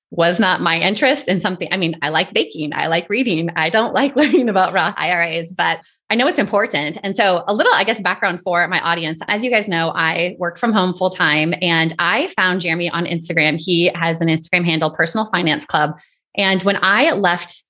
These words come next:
working in a school a couple years ago, all of a sudden I realized that I no longer had a school district who was sort of guiding my retirement. And I was like, "Wait a minute, if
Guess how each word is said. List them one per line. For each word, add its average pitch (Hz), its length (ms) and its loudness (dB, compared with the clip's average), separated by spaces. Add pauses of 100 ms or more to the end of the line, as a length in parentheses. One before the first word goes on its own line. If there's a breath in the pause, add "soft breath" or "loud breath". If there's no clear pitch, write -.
(120)
working 190 320 2
in 180 100 4
a 175 60 2
school 170 280 2
a 165 60 2
couple 180 180 -2
years 175 220 0
ago, 151 240 2
all 170 160 2
of 202 100 0
a 240 60 0
sudden 196 280 0
I 175 120 -4
realized 170 680 0
that 160 300 0 (300)
I 170 180 0
no 175 180 2
longer 160 360 4
had 156 440 0 (400 soft breath)
a 180 80 2
school 185 320 4
district 262 520 2
who 262 160 4
was 220 240 4
sort 202 160 4
of 196 160 0
guiding 185 440 2
my 202 120 2
retirement. 185 720 0
And 196 100 -4
I 196 40 -2
was 196 80 -4
like, 196 120 -4
"Wait 220 140 0
a - 20 0
minute, 165 320 -2
if 180 60 -6